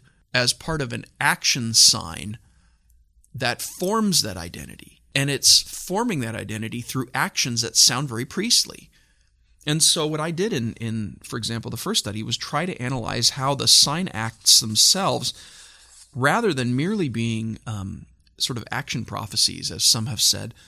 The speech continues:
but they may still be serving then that priestly identity of Ezekiel,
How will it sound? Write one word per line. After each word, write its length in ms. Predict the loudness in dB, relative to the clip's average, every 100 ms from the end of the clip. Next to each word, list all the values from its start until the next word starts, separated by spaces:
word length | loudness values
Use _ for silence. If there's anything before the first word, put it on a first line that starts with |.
| _ _ _ _
but 120 | -2
they 100 | 0
may 340 | 2 2 4
still 340 | 6 6 4 -4
be 160 | 0
serving 600 | 2 2 2 0 -2 -4
then 240 | -4 -6 -6
that 180 | -8 -8
priestly 500 | -2 2 2 2 -6
identity 440 | -6 -4 -4 -6
of 80 | -6
Ezekiel, 580 | -6 -6 -8 -14 -16